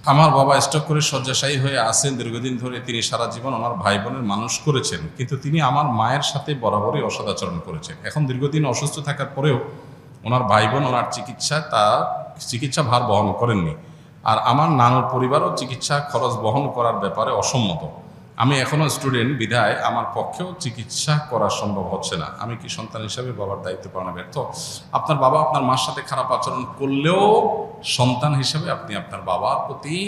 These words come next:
আপনার দায়িত্ব আদায়ে ঘাটতি করতে পারবেন না। তিনি অন্যায় করে থাকলে তিনি আল্লাহর কাছে দায়ী থাকবেন, কিন্তু আপনারটা আপনি করতে হবে। মনের বিরুদ্ধে যে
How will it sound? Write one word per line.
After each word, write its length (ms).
আপনার 340
দায়িত্ব 420
আদায়ে 380
ঘাটতি 300
করতে 280
পারবেন 340
না। 100
তিনি 220
অন্যায় 320
করে 120
থাকলে 260
তিনি 160
আল্লাহর 200
কাছে 140
দায়ী 120
থাকবেন, 260
কিন্তু 180
আপনারটা 280
আপনি 160
করতে 260
হবে। 160
মনের 240
বিরুদ্ধে 340
যে 100